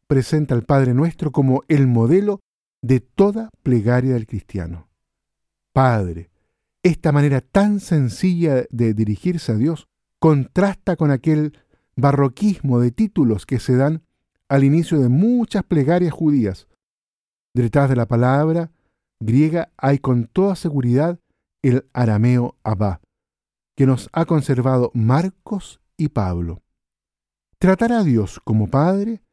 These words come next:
implica una proximidad cordial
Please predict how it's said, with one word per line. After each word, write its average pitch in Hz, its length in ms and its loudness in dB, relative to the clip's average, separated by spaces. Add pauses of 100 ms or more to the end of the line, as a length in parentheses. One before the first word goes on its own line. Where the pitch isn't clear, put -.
(300)
implica 165 600 0
una 139 180 2
proximidad 156 800 0 (140)
cordial 160 680 0